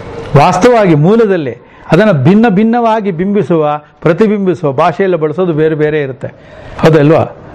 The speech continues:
ಹಾಗೆ ನಾವು ನೋಡುವಾಗ ಇಲ್ಲಿ ನಮ್ಗೆ ಬೇರೆ ಈ ಇಷ್ಟೊಂದು ದೇಶಗಳಲ್ಲಿ, ದೇಶಗಳೆಲ್ಲವೂ ಈ ಪ್ರಪಂಚದಲ್ಲಿದೆ,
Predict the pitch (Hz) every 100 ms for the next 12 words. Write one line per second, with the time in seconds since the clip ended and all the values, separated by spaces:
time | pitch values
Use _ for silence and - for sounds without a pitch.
0 | - - 151 139 147 139 147 190 196 190
1 | 185 156 170 131 135 160 165 139 110 156
2 | 185 - - - - - 110 147 190 202
3 | 208 220 202 160 156 143 - 196 208 190
4 | 185 170 185 180 180 180 147 151 175 175
5 | 170 170 175 180 165 156 143 165 170 160
6 | 156 139 123 175